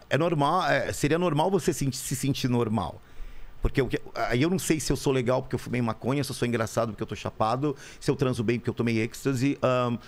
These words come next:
ou se eu relaxei porque tem ketamina. Então, primeiro eu tenho que entender. Ah, entendi que eu sou um adicto. Caraca, o que que é adicção? Tá. E aí eu comecei uma curiosidade meio fora do normal, nisso tudo. Fui buscando outras leituras, aí fui atrás de Freud, Jung, Carl Rogers,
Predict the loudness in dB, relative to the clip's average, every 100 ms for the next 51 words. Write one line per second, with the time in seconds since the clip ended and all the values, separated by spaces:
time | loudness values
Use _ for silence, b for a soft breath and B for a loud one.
0 | B -4 0 2 2 2 0 2 2 2
1 | 0 2 2 2 0 0 0 -2 -8 B
2 | B B -2 2 4 4 4 2 0 0
3 | 2 2 2 2 2 2 0 -2 0 0
4 | 2 0 2 2 0 0 0 0 -2 -6
5 | -4 0 2 0 -2 -4 -4 -6 -2 0
6 | 2 0 -6 B B -2 -2 -8 B B
7 | B B 0 2 4 2 2 2 4 2
8 | 4 2 2 0 2 2 2 2 2 2
9 | 2 2 2 2 0 -4 -2 -2 -2 2
10 | 2 4 2 -2 B B B 0 2 2
11 | 2 2 2 2 2 2 2 2 2 0
12 | 0 0 0 0 0 2 2 2 0 0
13 | 2 2 0 -2 -4 -4 -2 0 2 2
14 | -2 -4 -6